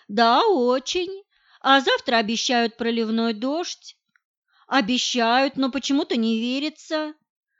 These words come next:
Всего несколько фраз, но когда люди влюблены, даже простые слова значат очень много. «На что жалуемся, Анастасия?»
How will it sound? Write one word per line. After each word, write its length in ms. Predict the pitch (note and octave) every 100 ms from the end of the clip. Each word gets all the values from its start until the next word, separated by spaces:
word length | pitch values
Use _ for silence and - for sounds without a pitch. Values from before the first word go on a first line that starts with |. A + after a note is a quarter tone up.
| _ _
Всего 300 | - D#4 F4+
несколько 580 | D#4 D#4+ - C#4+ D4 C#4
фраз, 380 | - G4 F#4
но 160 | C4+ C4+
когда 340 | D4 C#4 D4+
люди 400 | D4 D#4+ D4+ A#3
влюблены, 600 | B3 C4 A#3+ D4 E4 A4 C#4+
даже 320 | C#4 C#4+ D4+
простые 540 | C#4+ C#4+ - F4+ E4+
слова 460 | - C4 C#4 F4+ F4
значат 540 | - D#4+ D#4+ D4+ D4+
очень 320 | D#4 D#4 D#4
много. 560 | D#4+ C4+ G3+ F#3 F#3 G#3+ _ _ _ _ _ _ _ _ _ _ _
«На 220 | A#3 B3+
что 280 | - - B4+
жалуемся, 880 | C4 A#3 G#3+ G#3 A3+ C4+ C#4 D#4+ D#4
Анастасия?» 1000 | D4+ D4+ - D#4+ D#4 - D#4 D#4 D#4 D#4